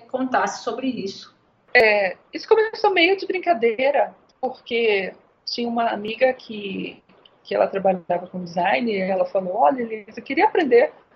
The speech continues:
Speaker 2: a fazer mais teste, eu posso ficar te seguindo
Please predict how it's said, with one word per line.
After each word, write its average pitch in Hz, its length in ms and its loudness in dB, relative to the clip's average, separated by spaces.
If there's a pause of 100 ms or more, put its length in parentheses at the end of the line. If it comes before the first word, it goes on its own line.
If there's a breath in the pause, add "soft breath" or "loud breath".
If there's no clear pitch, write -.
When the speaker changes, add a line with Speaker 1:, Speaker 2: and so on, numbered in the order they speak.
(120)
Speaker 2:
a 226 80 0
fazer 226 360 2
mais 220 220 -2
teste, 233 540 2
eu 220 60 -2
posso - 260 -2
ficar 190 580 2
te - 140 -8
seguindo 214 760 -2